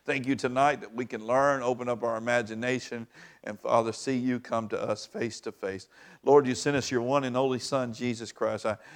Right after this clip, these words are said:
I probably should have spoke a little bit more on that tonight, but just know that if you call on Jesus, he'll be right there. And if you call on Jesus and you have an immediate need, he never puts you on hold.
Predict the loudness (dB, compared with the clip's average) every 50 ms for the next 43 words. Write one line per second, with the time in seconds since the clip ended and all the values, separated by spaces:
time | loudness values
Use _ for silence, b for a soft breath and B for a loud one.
0 | B B B -10 -4 0 0 0 0 0 -4 -2 -2 -2 -2 -2 -4 -8 -6 0
1 | 4 4 4 4 2 -2 -2 -2 -2 -2 -2 -4 -2 -2 -2 -2 -2 -2 -2 -2
2 | -4 -6 -6 -8 -10 -8 -6 -6 -6 -6 -8 -10 -14 -14 -14 B B B B B
3 | B -6 -4 -4 -4 -6 -6 -2 2 4 4 6 4 2 0 -4 -8 -8 -10 -10
4 | -6 -4 -2 -4 -4 -2 2 4 4 4 4 2 0 -2 -2 0 0 0 0 -2
5 | -4 -6 -6 -6 -8 -6 -4 -6 -6 -4 -6 -8 -8 -10 -12 -12 -12 -12 -12 -16
6 | _ _ _ _ _ _ _ _ _ _ _ _ -8 -6 -4 -2 0 0 -2 2
7 | 4 6 6 8 8 6 6 4 2 0 0 0 0 0 -2 -4 -8 -8 -6 -6
8 | -4 0 0 0 0 -2 -6 -6 -4 -2 -2 -2 -2 -2 -4 -6 -6 -8 -6 -6
9 | -4 -4 -6 -6 -8 -10 -10 -12 -12 -6 -4 -2 -2 -2 -2 -4 -4 -4 -4 -4
10 | -6 -6 -6 -6 -6 -6 -6 -6 -4 -6 -8